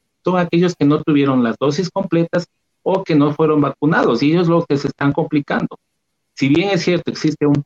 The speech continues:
pequeño porcentaje de infectados y que han, han desarrollado enfermedad grave, incluso han muerto de las vacunas, es porque es ese, ese pequeño porcentaje de lo cual no se cubre la vacuna.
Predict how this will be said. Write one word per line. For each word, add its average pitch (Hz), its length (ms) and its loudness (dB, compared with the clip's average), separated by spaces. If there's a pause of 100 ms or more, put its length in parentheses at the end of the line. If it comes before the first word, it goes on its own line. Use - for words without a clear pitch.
(140)
pequeño 170 500 -2
porcentaje 143 580 -4 (260)
de 110 100 -6
infectados - 920 -6
y 143 160 -4
que 110 240 -6
han, 123 300 -10
han 120 120 -4
desarrollado 113 520 -6
enfermedad 117 440 -4
grave, 117 340 -4
incluso 123 340 -8
han 113 140 -6
muerto 117 380 -4 (340)
de 139 120 0
las 170 160 0
vacunas, 170 520 0 (240)
es 180 180 -2
porque 202 280 -2
es 180 120 -2
ese, 175 340 0
ese 175 200 -2
pequeño 180 580 -2
porcentaje 165 1000 -2 (480)
de 139 160 -2
lo 117 140 0
cual 143 320 0
no 160 200 2
se - 180 -6
cubre 175 300 0
la 101 120 0
vacuna. - 320 -8